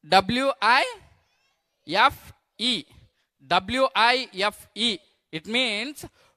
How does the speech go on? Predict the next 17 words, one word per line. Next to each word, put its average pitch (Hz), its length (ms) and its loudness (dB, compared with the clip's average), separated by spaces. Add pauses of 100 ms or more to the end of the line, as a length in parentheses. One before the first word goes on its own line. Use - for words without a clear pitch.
without 311 520 2 (120)
information 285 800 0
fight 277 300 0
every 233 420 -2
time 214 260 0
ಅಂತ. 135 200 -10 (1600)
ಯಾಕೆ 294 460 2
ಹೊಡೆದಾಡಕತ್ತವನು 311 800 0
ಮಾಹಿತಿನ 277 480 0
ಕೊಡಂಗಿಲ್ರಿ. 302 600 -6 (760)
ಏ, 208 220 -4
ಅಲ್ಲಿ 208 220 -4
ಬಸು 214 240 -6
ಜಯಂತಿ 269 340 -2
ಮಾಡಕತ್ತಾರ 233 500 -2
ನೋಡು, 220 180 -2
ಹೋಗ. 214 260 2